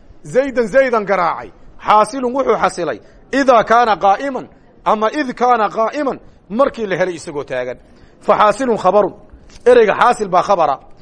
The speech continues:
Wa idaana darfun bay lilkhabar u tahay. Mudaaf idaada waxaa loo idaafeeyey ilaa kaana ataama, kaanada taamada ah.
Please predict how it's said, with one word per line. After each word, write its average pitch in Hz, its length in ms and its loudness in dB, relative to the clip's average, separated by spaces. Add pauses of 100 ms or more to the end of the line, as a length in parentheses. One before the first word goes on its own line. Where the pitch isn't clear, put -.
(240)
Wa 226 160 4
idaana 254 360 4
darfun 233 320 2
bay 240 140 4
lilkhabar 233 400 0
u 226 60 0
tahay. 147 260 -6 (340)
Mudaaf 220 440 2
idaada 226 340 2
waxaa 208 200 0
loo 233 140 6
idaafeeyey 190 520 -4
ilaa - 160 4
kaana 190 320 0
ataama, 196 460 -4 (280)
kaanada 226 400 0
taamada 180 480 -2
ah. 135 140 -6